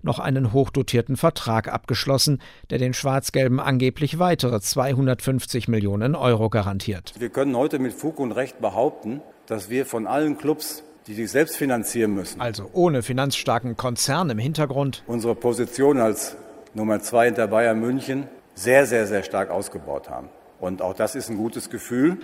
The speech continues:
Speaker 1: Und ziemlich beachtlich für einen Club, der vor fünfzehn Jahren noch kurz vor der Pleite stand. Heute beschäftigt Borussia Dortmund vierhundertsiebzig Mitarbeiter, ein mittelständisches Unternehmen und schuldenfrei.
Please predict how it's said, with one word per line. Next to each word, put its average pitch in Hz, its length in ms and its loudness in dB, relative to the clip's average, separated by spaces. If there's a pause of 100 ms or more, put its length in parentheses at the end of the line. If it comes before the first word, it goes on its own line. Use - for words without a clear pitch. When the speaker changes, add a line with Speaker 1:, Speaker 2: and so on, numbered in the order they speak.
(220)
Speaker 1:
Und 147 140 -2
ziemlich 175 340 0
beachtlich 156 480 -2
für 135 80 -2
einen 120 240 0
Club, 214 320 -2 (240)
der 104 160 -2
vor 107 200 -6
fünfzehn 143 500 -2
Jahren 131 360 2
noch 120 220 0
kurz - 320 0
vor 110 160 -4
der 127 140 4
Pleite 101 400 -2
stand. - 420 -6 (380)
Heute 165 200 0
beschäftigt 139 460 0
Borussia 143 300 2
Dortmund 151 360 2
vierhundertsiebzig 156 680 0
Mitarbeiter, 143 580 4 (320)
ein 196 160 2
mittelständisches 123 680 0
Unternehmen 113 640 0
und 170 220 -2
schuldenfrei. 104 680 -2